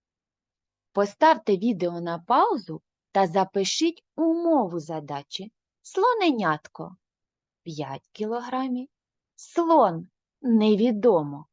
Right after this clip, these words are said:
утричі більше. Всього невідомо. Пробуємо розв'язати. Можемо ми відразу дізнатися, скільки всього фруктів з'їдає і слон,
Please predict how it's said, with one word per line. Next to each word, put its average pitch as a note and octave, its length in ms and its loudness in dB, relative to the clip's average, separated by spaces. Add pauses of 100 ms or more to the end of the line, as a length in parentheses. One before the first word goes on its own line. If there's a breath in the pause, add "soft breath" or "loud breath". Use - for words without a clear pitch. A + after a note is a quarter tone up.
утричі C#3 680 -10
більше. G3+ 600 -6 (840)
Всього E3+ 800 -2 (600)
невідомо. C3+ 640 -4 (1800)
Пробуємо G3 580 2
розв'язати. G3 760 -2 (1000)
Можемо F#3+ 720 2
ми F#3 240 -2
відразу F3+ 640 2
дізнатися, B3 800 -2
скільки A#3 720 -4
всього G3 800 -4
фруктів - 520 -2
з'їдає F3+ 640 -2
і A#3 100 -6
слон, E4 260 -4